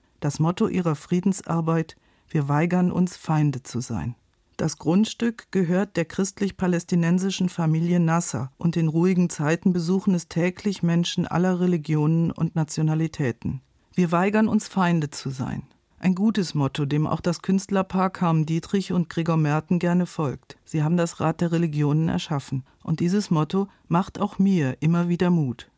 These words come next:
Vom dreiundzwanzigsten April bis Ende Juni steht die Friedenssäule für Jerusalem in Düsseldorf, für alle sichtbar, und zeigt,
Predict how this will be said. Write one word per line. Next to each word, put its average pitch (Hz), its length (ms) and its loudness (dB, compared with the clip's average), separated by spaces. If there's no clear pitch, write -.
Vom 185 220 2
dreiundzwanzigsten 202 880 0
April 202 500 0
bis 185 160 0
Ende 160 300 0
Juni 180 500 2
steht 180 300 -2
die 160 80 -2
Friedenssäule 170 720 0
für 160 160 -2
Jerusalem 165 720 2
in 185 120 4
Düsseldorf, 143 720 -2
für - 260 -4
alle 165 160 0
sichtbar, 135 680 -4
und 147 160 -2
zeigt, 156 540 -4